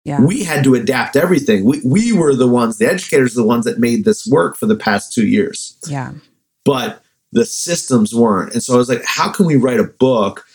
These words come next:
Speaker 2: that really focuses on making those systems adaptable so that the people, there's not as much of a strain on the people in the system, uh, because the system allows for that flexibility and adaptability." And so that's really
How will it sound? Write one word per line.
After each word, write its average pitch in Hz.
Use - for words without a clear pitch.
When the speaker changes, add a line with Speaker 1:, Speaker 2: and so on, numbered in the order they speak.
Speaker 2:
that 117
really 131
focuses 113
on 101
making 113
those 101
systems -
adaptable 78
so -
that 123
the 107
people, 147
there's 123
not 131
as 131
much 123
of 104
a 98
strain 117
on 104
the 98
people 107
in 104
the 95
system, -
uh, 107
because 107
the 104
system 113
allows 95
for -
that 90
flexibility 90
and 85
adaptability." 92
And 107
so 139
that's -
really 113